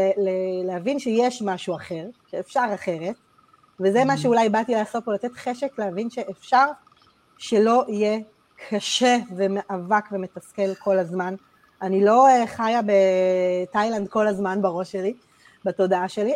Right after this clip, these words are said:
Speaker 1: אבל אני הרבה יותר חיה שם מאשר בתסכול, וגם כשיש תסכול, אז אני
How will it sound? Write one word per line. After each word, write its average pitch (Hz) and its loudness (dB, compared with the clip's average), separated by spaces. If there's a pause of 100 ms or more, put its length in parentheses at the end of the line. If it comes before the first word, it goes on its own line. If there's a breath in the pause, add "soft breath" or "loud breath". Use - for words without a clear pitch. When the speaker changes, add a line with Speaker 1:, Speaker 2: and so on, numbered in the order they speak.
Speaker 1:
אבל 190 -2
אני 196 0
הרבה 190 -2
יותר 247 0
חיה 214 -4
שם 214 -4
מאשר 202 -4
בתסכול, 202 -4 (380)
וגם 254 2
כשיש 277 0
תסכול, 269 2
אז 196 -6
אני 196 -4